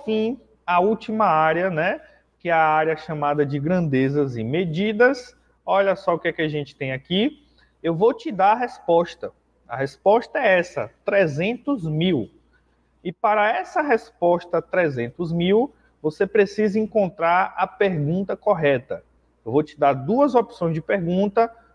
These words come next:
e você precisa descobrir qual pergunta tem como resposta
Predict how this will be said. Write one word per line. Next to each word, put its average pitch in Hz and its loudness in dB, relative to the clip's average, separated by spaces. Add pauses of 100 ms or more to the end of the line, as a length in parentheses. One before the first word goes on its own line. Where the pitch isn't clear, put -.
e 113 -14
você 151 0
precisa 185 0
descobrir 170 0 (340)
qual 208 0
pergunta 180 0
tem 147 -4
como 135 -4
resposta 190 -2